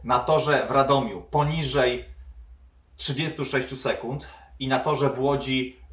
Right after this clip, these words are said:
y, akurat R jedynką jeszcze nie byłem, bo to świeży motocykl mój, znaczy świeży, <laughs> stary totalnie, ale jakby nie mam go od, od zbyt dawna. Jeżeli bio-, biorę na przykład mojego Ducati dziewięć dziewięć dziewięć, który jest też superbajkiem litrowej klasy,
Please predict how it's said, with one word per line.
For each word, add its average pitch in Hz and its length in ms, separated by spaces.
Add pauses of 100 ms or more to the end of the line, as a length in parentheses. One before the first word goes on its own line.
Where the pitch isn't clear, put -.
(280)
y, - 60
akurat 139 420
R 131 80
jedynką 135 340
jeszcze 131 240
nie 117 120
byłem, 123 300
bo 98 100
to 98 360
świeży 120 340
motocykl 113 500
mój, 92 160
znaczy 92 200
świeży, 92 340 (200)
<laughs> - 60
stary 165 640 (240)
totalnie, 139 500
ale 107 180 (140)
jakby 113 260
nie 135 120
mam 135 160
go 127 80
od, 117 200 (240)
od 117 240
zbyt 120 240
dawna. - 380 (680)
Jeżeli 139 680
bio-, 139 240
biorę 143 320
na 151 60
przykład 147 220
mojego 139 220
Ducati 139 500
dziewięć 117 300
dziewięć 113 260
dziewięć, 95 300
który 117 140
jest 120 100
też 139 160
superbajkiem 131 680
litrowej 123 480
klasy, 123 600